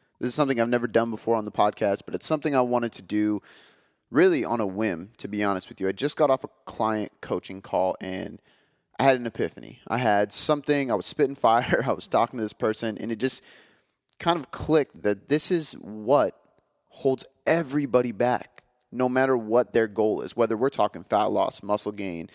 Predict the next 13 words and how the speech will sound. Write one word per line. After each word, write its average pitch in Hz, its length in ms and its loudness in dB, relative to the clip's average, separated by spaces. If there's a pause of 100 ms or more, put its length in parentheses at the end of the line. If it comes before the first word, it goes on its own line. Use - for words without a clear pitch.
(260)
um, 92 460 -2
succeeding 131 580 -2
in 110 120 -2
business, 113 640 -2 (200)
building 131 260 2
a 127 60 0
better 120 220 2
relationship. 107 640 -2 (220)
There's 123 200 -2
one 143 320 0
simple 151 400 -2
thing 110 380 -6 (260)
that 113 160 2